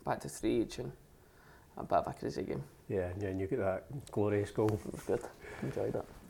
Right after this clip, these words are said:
Speaker 2: I know you're a, you're a bit of a student of, of the game, so in terms of, obviously, the World Cup's been on for the last month, have you had a chance to, to watch many of the games? And I'm always interested, you know, I, I'm watching it as a fan, I know you're watching it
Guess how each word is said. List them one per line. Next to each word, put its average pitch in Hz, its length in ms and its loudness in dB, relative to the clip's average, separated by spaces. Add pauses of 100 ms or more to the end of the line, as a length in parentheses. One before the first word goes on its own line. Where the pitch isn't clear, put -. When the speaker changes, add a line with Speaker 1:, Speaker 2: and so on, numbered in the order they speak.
Speaker 2:
I 131 60 8
know 139 120 12
you're 135 160 12
a, 110 200 12
you're 107 140 8
a 101 40 6
bit 110 100 6
of 101 80 4
a 98 60 2
student 123 320 4
of, 107 340 2
of 101 100 2
the 98 80 4
game, 117 300 10
so 120 140 6
in 107 80 8
terms 120 320 12
of, 98 280 2
obviously, 98 300 0
the 92 80 2
World 95 220 4
Cup's - 240 0
been 101 120 -2
on 98 140 4
for - 80 -10
the 123 60 2
last 110 380 2
month, 107 180 6
have 107 100 0
you 110 80 8
had 113 180 8
a 101 200 6
chance 107 440 4 (120)
to, 95 360 6 (300)
to 90 120 -4 (180)
watch 107 320 4
many 127 160 12
of 120 40 10
the 117 60 10
games? 110 400 10
And 104 180 8 (320)
I'm 120 120 10
always 120 220 12
interested, 113 600 6 (280)
you 117 60 0
know, 104 160 8
I, 107 320 8
I'm 104 120 8
watching 113 280 6
it 123 40 -2
as - 80 -2
a 98 60 0
fan, 107 300 8
I 107 60 10
know 110 180 10
you're 107 160 10
watching 101 380 4
it 98 160 2